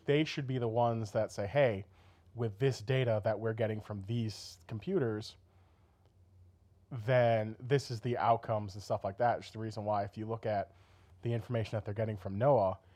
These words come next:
it looks very different, and the, the probability is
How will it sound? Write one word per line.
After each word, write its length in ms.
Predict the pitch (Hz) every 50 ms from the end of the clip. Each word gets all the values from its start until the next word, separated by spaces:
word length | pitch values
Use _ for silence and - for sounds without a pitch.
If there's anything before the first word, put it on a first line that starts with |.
| _ _ _ -
it 100 | 123 117
looks 260 | 113 110 101 87 - 95 95 - -
very 320 | 104 123 147 165 143 120 110
different, 440 | 104 107 101 - - 98 95 95 - -
and 180 | 107 104 101 104
the, 260 | 104 101 104 101 104 95
the 80 | 101 113
probability 720 | - - 147 139 127 107 95 117 123 131 127 107 101 98
is 240 | 92 87 87 -